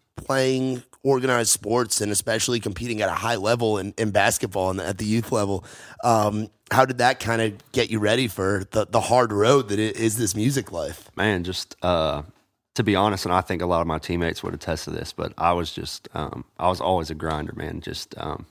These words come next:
Speaker 2: on the floor, like, I would get to practice and put up five hundred jump shots before, you know, our first practice at six A M some mornings. Um, uh, to get in better shape, you know, after practice, there was times where I would just run extra because, like, in my mentality was no one was gonna outwork me,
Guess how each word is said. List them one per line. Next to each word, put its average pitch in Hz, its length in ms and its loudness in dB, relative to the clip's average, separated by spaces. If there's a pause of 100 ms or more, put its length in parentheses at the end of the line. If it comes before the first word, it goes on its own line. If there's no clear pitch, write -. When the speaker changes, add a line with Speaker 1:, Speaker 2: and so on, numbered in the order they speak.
Speaker 2:
on 85 220 -2
the 80 60 -4
floor, 92 360 0
like, - 240 -6 (420)
I 107 100 6
would 101 100 2
get 101 160 -2
to - 60 -6
practice 85 500 0
and 87 100 -4
put 85 140 -2
up 80 220 -4
five 87 200 2
hundred 80 220 -4
jump 80 160 -4
shots 69 240 -4
before, 78 420 -6
you 90 140 -4
know, 76 180 -4 (460)
our 85 100 0
first 82 240 -4
practice - 400 -2
at - 80 -10
six - 260 -8
A 80 40 -4
M 80 240 -4
some 73 180 -6
mornings. - 460 -12 (100)
Um, 78 360 -4 (920)
uh, 87 140 2
to 82 100 -4
get 110 120 4
in 101 120 2
better 90 200 2
shape, 98 360 2
you 87 80 -2
know, 87 100 2
after 85 240 2
practice, - 420 0
there - 100 -4
was 82 140 -4
times 78 280 -4
where - 160 -4
I 85 60 4
would 82 120 0
just 78 160 -8
run 78 200 -2
extra - 320 -4
because, 78 340 -4
like, 71 240 -4
in 87 320 0
my 101 220 6
mentality 95 520 2
was 76 180 -4
no 85 120 2
one 90 140 2
was 80 100 -2
gonna 78 160 -4
outwork 78 460 -4
me, 73 140 -10